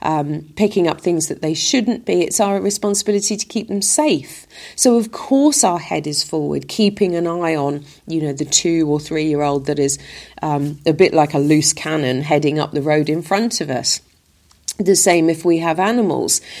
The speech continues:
If we have, uh, if we're taking the dog for a walk, we're invariably keeping an eye on the dog to make sure,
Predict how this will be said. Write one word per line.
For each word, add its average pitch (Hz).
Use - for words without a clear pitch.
If 160
we 175
have, 160
uh, 156
if -
we're 165
taking 165
the 170
dog 196
for 160
a 143
walk, 135
we're 170
invariably 160
keeping 214
an 151
eye 143
on 143
the 143
dog 175
to -
make 180
sure, 151